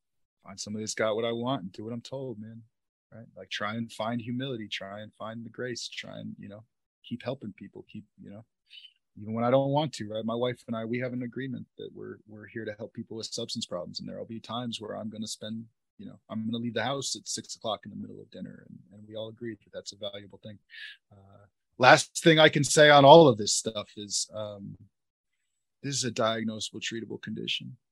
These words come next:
If nothing else, if there's nothing else, right? This,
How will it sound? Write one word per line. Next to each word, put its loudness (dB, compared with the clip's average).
If -8
nothing 0
else, -10
if -16
there's -6
nothing -4
else, -12
right? -10
This, -10